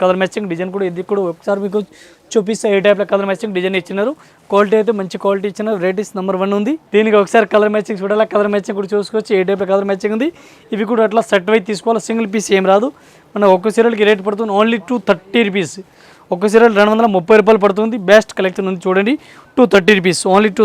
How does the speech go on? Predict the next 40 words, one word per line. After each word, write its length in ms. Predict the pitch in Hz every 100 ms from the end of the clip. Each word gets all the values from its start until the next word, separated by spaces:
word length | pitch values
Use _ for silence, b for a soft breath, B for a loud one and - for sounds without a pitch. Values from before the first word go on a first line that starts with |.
| 190
థర్టీ 200 | 180 202
రూపీస్ 200 | 190 214 -
పడుతుంది. 320 | 196 214 240 311 B B B 214
ఇవి 100 | 220
కూడా 100 | 226 208
కంపల్సరీ 360 | 196 202 226 185
సెట్ 140 | 202 180
వైజ్ 120 | 208
తీసుకోవాలి, 280 | 190 - 247 180
ఒకటే 200 | 180 185
ఏం 60 | 185 165
రాదు. 160 | 160 208 b b b -
ఈ 60 | 196
టైప్లో 200 | 196 196
కలర్ 180 | 190 190 196
మ్యాచింగ్ 260 | 190 214 175
డిజైన్ 180 | 180 180
చూడండి, 240 | 180 202 185
ఎనిమిది 200 | 190 202
కలర్ 160 | 196 196
మ్యాచింగ్ 240 | 196 196 214
ఉంది. 120 | 269 302 b b b 196
ఎనిమిది 220 | 226 202
పీస్ 160 | 226 208 190
మొత్తం 240 | 180 226 214
అట్లా 160 | 233 233
సెట్ 160 | 220 190
తీసుకోవాలి, 340 | 208 - 226 233 -
సింగిల్ 200 | 226 214
పీస్ 120 | 220 214
ఏం 60 | 214
రాదు. 180 | 220 254 - b b b 226
only 200 | 254 262 214
టూ 80 | 254
థర్టీ 220 | 214 185 202
రూపీస్, 280 | 180 160 131 - _ -
చాలా 160 | 202 220 180
బెస్ట్ 200 | 214 -
కలెక్షన్ 280 | 208 202 214 214
ఉంది. 140 | 294